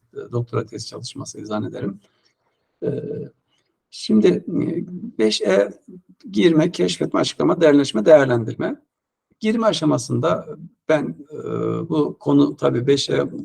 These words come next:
modeline uygun bir konu işleyeceğim ama bu,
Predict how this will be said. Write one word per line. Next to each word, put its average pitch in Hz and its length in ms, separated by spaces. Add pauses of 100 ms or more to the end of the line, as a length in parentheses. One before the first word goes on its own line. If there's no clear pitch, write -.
(300)
modeline 127 380
uygun 123 420
bir 131 60
konu 135 220
işleyeceğim 185 380
ama 160 100
bu, 175 240